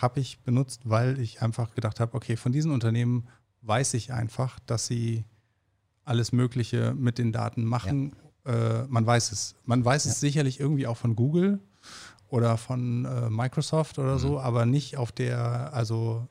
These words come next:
Speaker 1: wie soll ich sagen, in der Detailtiefe ist es dort
Speaker 2: Fühlt,
Speaker 1: noch nicht
Speaker 2: ja,
Speaker 1: bekannt.
Speaker 2: fühlt sich nicht so schmierig an bei denen,
Speaker 1: Ja.
Speaker 2: nicht ganz. Man weiß zwar auch, aber das ist tatsächlich immer, wenn Leute sagen, ja, nee, hier so ein, ich sag jetzt mal Echo, dann, äh, Amazon Echo,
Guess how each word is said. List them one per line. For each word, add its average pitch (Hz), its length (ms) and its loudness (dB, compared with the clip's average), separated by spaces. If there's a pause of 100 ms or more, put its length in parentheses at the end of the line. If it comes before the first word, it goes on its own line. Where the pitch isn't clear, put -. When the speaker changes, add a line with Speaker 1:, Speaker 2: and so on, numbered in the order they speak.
Speaker 1:
wie 123 60 -8
soll 123 120 0
ich 117 60 -4
sagen, 120 400 -6 (400)
in 117 140 0
der 135 200 4
Detailtiefe 127 640 -2
ist 117 200 -8
es - 100 -12
dort 123 140 -2
Speaker 2:
Fühlt, 110 120 0
Speaker 1:
noch 104 80 -8
nicht 110 140 0
Speaker 2:
ja, 98 100 2
Speaker 1:
bekannt. 110 240 -4
Speaker 2:
fühlt 143 180 6
sich 117 160 4
nicht 117 140 4
so 113 80 2
schmierig 104 480 4
an 78 320 -8
bei 85 120 -8
denen, 78 140 -6
Speaker 1:
Ja. 113 80 0
Speaker 2:
nicht - 220 -8
ganz. 90 180 -2
Man 87 180 -2
weiß 98 200 -2
zwar 107 180 -2
auch, - 80 -6 (220)
aber 104 120 0
das 131 160 2
ist 123 80 -6
tatsächlich 135 280 2
immer, 123 220 4 (160)
wenn 120 160 0
Leute 123 260 2
sagen, 107 260 2
ja, 123 140 4
nee, 143 340 4
hier 127 140 4
so 120 120 0
ein, 123 420 -2
ich - 100 -14
sag 104 80 0
jetzt 98 120 -2
mal 101 100 -2
Echo, 151 420 2
dann, 101 360 2
äh, 98 300 -6 (380)
Amazon 101 340 -4
Echo, 127 320 -2